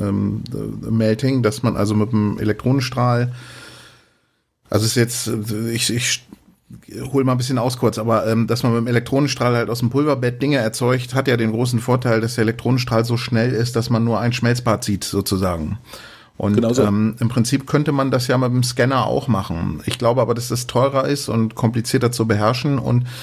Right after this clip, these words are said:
Speaker 1: das würde ja eigentlich auch gegen diese Einhärtzeit sprechen, die man braucht.
Speaker 2: Hm,
Speaker 1: Je nachdem, wie
Speaker 2: nicht
Speaker 1: schnell man scannt. Also was, was,
Speaker 2: Genau.
Speaker 1: was macht man, wenn man einen quadratischen Spot haben will?
Speaker 2: Also wenn man einen quadratischen Spot haben will, mit einer gleichmäßigen oder auch einen Rechteckspot mit einer gleichmäßigen Intensitätsverteilung,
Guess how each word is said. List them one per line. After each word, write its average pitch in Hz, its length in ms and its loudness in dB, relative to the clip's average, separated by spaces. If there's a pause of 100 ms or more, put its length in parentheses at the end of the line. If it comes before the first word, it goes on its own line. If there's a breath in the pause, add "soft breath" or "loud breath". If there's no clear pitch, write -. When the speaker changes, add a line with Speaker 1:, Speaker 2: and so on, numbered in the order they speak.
(140 loud breath)
Speaker 1:
das 113 160 0
würde 123 160 2
ja 87 160 0
eigentlich 131 360 0
auch 123 240 0
gegen 123 300 2
diese 117 320 0
Einhärtzeit 110 1160 0
sprechen, 90 520 -2 (160)
die 107 80 0
man 95 180 2
braucht. 90 520 -2 (180 loud breath)
Speaker 2:
Hm, 165 640 0
Speaker 1:
Je 120 140 2
nachdem, 123 300 2
wie 151 60 4
Speaker 2:
nicht 160 80 4
Speaker 1:
schnell 139 160 2
man 110 160 -2
scannt. 101 300 -2
Also 110 200 0
was, 135 320 -2
was, 139 180 0
Speaker 2:
Genau. 160 140 2 (100)
Speaker 1:
was 143 220 0
macht 160 260 -2
man, 156 160 2
wenn 147 100 2
man 139 120 0
einen 131 80 -6
quadratischen 131 560 0
Spot 127 260 0
haben 98 240 0
will? 101 240 -4
Speaker 2:
Also 127 220 2
wenn 139 100 4
man 151 140 0
einen 147 80 -4
quadratischen 143 560 0
Spot 135 220 0 (100)
haben 135 220 2
will, 117 160 4
mit 117 160 -2
einer 120 100 -2
gleichmäßigen 131 880 0
oder 113 160 2
auch 117 60 2
einen 110 80 0
Rechteckspot 135 580 0
mit 123 100 0
einer 123 120 0
gleichmäßigen 127 640 0
Intensitätsverteilung, 117 1080 2